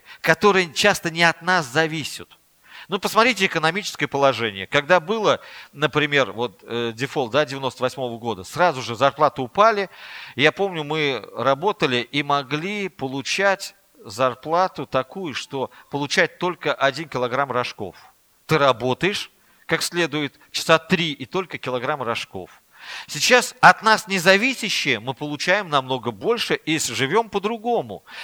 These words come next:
То есть мы пользуемся этим миром, этими обстоятельствами жизни, которые Бог сот-, совершает в нашей жизни, не от нас зависящие.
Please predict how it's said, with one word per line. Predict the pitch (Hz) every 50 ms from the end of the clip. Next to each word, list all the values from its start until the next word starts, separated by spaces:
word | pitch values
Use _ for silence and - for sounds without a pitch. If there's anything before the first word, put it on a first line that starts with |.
| - - -
То | _ 202 226
есть | 240 220 - -
мы | 190 220 247 -
пользуемся | - 220 233 214 170 190 208 190 180 - - 196
этим | 175 202 208 - - 170 170
миром, | 180 226 254 240 202 160 127 117 - -
этими | 185 202 - - 170 156 156
обстоятельствами | 147 - - - 147 151 175 214 240 233 220 190 - - 175 160 151 156
жизни, | 147 135 165 202 175 139 135 123
которые | - 139 - 160 147 143 139
Бог | 139 165 160 131 -
сот-, | - 123 - 139 - - - - - - 170 - -
совершает | - - 160 160 175 147 - 190 156 139 123 -
в |
нашей | 147 131 - - 135
жизни, | 131 156 147 104 101 110 101 - - - - - - -
не | 131 156 170 185 180
от | 175 170 - 165
нас | 175 185 180 160 127
зависящие. | 117 151 165 165 175 156 - - 110 - - - - 90 82